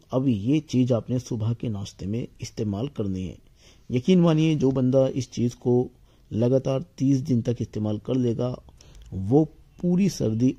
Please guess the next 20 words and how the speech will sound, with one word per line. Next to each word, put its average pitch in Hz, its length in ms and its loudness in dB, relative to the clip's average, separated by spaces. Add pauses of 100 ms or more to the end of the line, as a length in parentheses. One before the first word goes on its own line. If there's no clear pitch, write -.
और 127 80 2 (180)
पूरी 165 280 0
गर्मी 113 360 2
उसको - 340 -8
किसी - 340 -4
चीज़ - 260 -2
की 113 100 -4
ज़रूरत 110 420 -2
नहीं 107 180 -2
रहेगी। 101 340 -2 (1040)
देखिए, 147 340 6 (140)
इसके 156 180 -2
इस्तेमाल 120 440 0
से 131 140 0
आपकी 127 380 0 (680)
वज़ू 120 280 2
ख़ास 107 320 -6
में 123 100 0
सख्ती - 440 -4
आएगी, 117 500 0